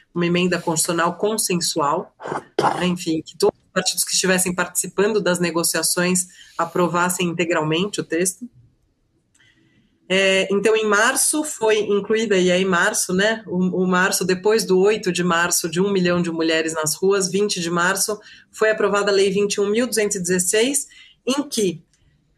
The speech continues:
se instituiu que as eleições pra Convenção Constitucional seriam em listas distritais. Então, cada distrito teria uma lista.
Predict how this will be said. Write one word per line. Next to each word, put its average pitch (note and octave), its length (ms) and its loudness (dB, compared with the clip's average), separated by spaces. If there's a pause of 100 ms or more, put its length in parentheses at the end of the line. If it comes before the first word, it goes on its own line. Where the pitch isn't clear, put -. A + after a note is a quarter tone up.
se - 160 0
instituiu A#3 640 0 (460)
que B3 60 4
as B3+ 120 4
eleições B3+ 440 0
pra B3+ 100 -2
Convenção A3+ 460 0
Constitucional G#3+ 500 0
seriam G3+ 420 0
em G#3+ 280 0
listas C#4 580 -2
distritais. F#3 1000 -2 (1040)
Então, F3+ 280 -2
cada G#3 320 0
distrito F#3+ 440 -4
teria F#3+ 180 2
uma F#3 140 2
lista. G3 520 0